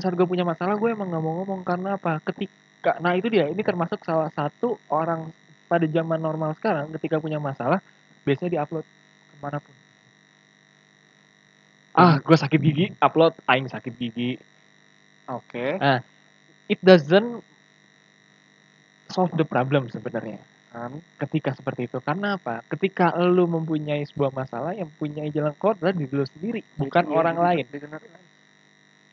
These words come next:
Speaker 2: pertanyaan gue yang update-nya itu lu apa orang lain? Maksudnya gimana?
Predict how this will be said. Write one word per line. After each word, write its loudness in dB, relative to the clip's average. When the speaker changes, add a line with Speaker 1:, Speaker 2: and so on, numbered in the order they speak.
Speaker 2:
pertanyaan -12
gue -6
yang -8
update-nya -6
itu -8
lu -8
apa -8
orang -6
lain? -14
Maksudnya -2
gimana? 2